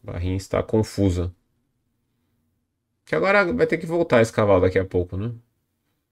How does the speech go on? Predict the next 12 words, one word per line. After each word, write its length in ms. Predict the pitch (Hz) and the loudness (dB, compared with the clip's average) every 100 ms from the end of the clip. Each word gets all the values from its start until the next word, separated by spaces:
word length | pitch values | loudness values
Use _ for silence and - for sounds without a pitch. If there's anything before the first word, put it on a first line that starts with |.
| _ _ _ _ 107 | _ _ _ _ -10
Aqui 240 | 104 - | -4 -2
o 60 | 104 | 2
Blue 160 | 110 | 4
Ball 200 | 104 104 | 4 4
tá 140 | 110 92 | 2 2
bem 180 | 110 | 2
no 120 | 123 98 | 2 2
tempo. 440 | 110 165 196 180 | 0 0 -2 -2
Dois 220 | 110 123 | 0 2
minutos 380 | 120 110 104 - | 0 -2 -2 -6
e 60 | 98 | -6
dezesseis. 1000 | 92 90 - 135 190 170 - - - | -4 -4 -4 -4 -4 -6 -10 -12 -16